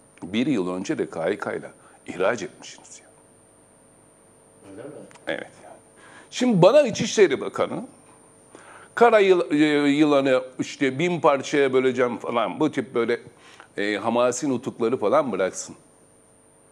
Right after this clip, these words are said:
Speaker 1: Önce onun bir hesabını sorsun. O çocuklar kaçırıldığında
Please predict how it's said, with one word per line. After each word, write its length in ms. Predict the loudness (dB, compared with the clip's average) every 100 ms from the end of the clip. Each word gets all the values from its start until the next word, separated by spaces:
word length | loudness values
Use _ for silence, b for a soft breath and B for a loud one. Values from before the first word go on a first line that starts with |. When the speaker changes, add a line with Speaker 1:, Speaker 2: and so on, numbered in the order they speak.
| _ _ b b b b b b _ _ _ _
Speaker 1:
Önce 240 | -4 0 2
onun 200 | 2 0
bir 80 | -2
hesabını 500 | -4 -4 -4 -4 -4
sorsun. 440 | -4 -8 -14 -20 _ _ _ _ B B B B 4
O 120 | 4
çocuklar 600 | 4 0 0 4 4 4
kaçırıldığında 920 | -6 -2 -2 0 0 0 0 -2